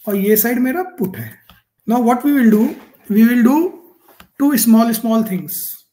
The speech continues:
I will write here call ओआई change,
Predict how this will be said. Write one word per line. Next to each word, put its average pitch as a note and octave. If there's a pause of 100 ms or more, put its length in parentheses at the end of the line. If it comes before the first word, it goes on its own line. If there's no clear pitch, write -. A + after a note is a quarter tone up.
(220)
I G3+
will A#3+
write A#3+
here C#4 (400)
call A#3 (960)
ओआई G3+ (100)
change, G3